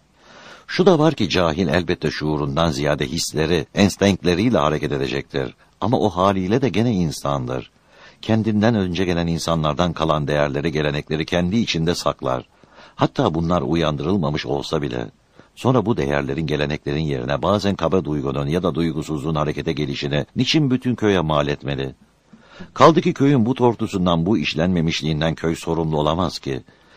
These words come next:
Köy yüzyıllar boyunca şehrin doygunu, baskını altında yaşamıştır. Adına ülke dediğimiz büyük ortam içinde köy terk edilmişliğinden niçin kendi sorumlu olsun?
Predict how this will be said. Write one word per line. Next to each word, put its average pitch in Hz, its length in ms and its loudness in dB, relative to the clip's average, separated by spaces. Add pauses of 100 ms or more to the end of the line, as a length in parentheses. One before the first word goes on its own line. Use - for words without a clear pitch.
(160)
Köy 143 220 6
yüzyıllar 101 680 2
boyunca 82 340 0
şehrin 80 500 -2
doygunu, 80 480 -2
baskını 82 360 0
altında 73 380 0
yaşamıştır. 67 680 -6 (500)
Adına 135 280 4
ülke 104 320 2
dediğimiz 95 440 0
büyük 87 260 -4
ortam 80 340 0
içinde 76 300 -2
köy 98 220 0
terk 92 300 -2
edilmişliğinden 73 800 -4
niçin 101 240 -4
kendi 85 320 0
sorumlu 73 400 -4
olsun? 64 420 -6